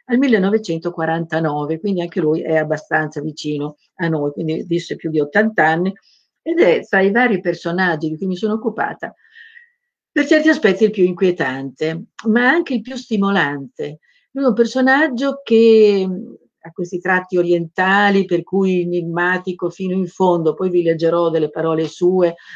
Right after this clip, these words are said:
commenti delle persone che gli sono state vicine.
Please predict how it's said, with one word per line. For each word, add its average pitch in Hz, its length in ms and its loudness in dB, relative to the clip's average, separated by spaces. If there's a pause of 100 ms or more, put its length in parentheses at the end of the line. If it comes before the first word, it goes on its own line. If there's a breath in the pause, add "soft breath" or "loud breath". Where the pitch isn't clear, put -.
(140)
commenti 185 600 0
delle 165 180 0
persone 170 340 -6
che 160 140 -8
gli 156 60 -6
sono 170 180 -8
state 170 220 -4
vicine. 151 480 -8